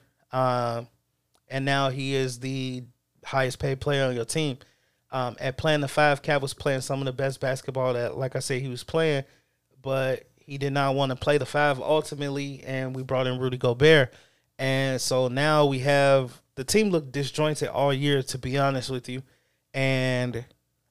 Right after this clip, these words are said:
I think An-, Anthony Edwards just, especially when Cat got injured, showed that he could be the man on the team.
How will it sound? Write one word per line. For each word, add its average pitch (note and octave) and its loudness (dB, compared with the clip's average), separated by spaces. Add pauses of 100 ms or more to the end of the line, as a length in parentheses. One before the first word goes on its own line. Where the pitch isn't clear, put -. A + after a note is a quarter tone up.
(160)
I C3+ 2
think C#3 -2 (180)
An-, C#3 0 (120)
Anthony C#3+ 0
Edwards C3+ 2
just, - -2
especially D#3+ 2
when C#3 -2
Cat C#3 2
got A#2+ 2
injured, C3 0
showed C#3+ 2
that B2 2
he C#3+ -2
could C3+ -2
be C#3 -4
the C3 -2
man C#3 0
on B2+ 0
the G#2+ -8
team. D#3 -2